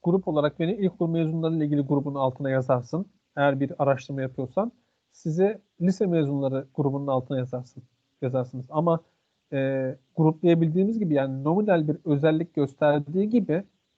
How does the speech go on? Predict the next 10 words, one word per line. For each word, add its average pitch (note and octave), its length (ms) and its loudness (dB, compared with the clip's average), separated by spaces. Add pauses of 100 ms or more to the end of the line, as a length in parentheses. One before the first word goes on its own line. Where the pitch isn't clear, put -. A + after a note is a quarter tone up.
bunun D#3 240 2
yanında D3+ 600 0 (220)
ek F#3 200 4
olarak, C3 280 2
buna D#3 120 2
artı C#3+ 320 4
olarak G#3+ 320 0 (480)
bizi F3+ 400 0 (1120)
sıralayabilirsiniz F#3 1160 2
de. A#2+ 140 -10